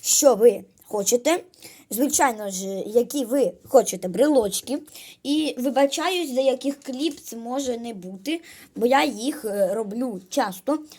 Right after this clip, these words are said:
мене залишилось їх уже мало. Тому, будь ласка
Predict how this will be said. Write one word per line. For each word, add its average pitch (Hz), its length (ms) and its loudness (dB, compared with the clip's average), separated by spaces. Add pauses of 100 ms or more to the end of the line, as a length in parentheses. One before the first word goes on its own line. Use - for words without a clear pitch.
(140)
мене 226 200 -6
залишилось 220 680 -2
їх 190 140 -10
уже 190 200 -2
мало. 226 600 0 (540)
Тому, 269 240 0
будь 262 160 0
ласка 240 680 0